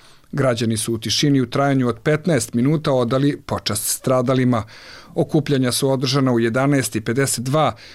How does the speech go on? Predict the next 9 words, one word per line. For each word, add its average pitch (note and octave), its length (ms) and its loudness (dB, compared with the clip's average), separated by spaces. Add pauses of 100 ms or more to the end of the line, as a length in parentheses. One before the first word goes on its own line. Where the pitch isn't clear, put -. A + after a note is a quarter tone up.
(120)
u F3 80 -2
vreme D#3 360 4
kada A2+ 240 -4
se - 180 -4
prvog D3 380 0
novembra C3+ 440 2
dogodila A2 540 -2
pogibija, B2 640 0 (300)
prenosi C3+ 580 2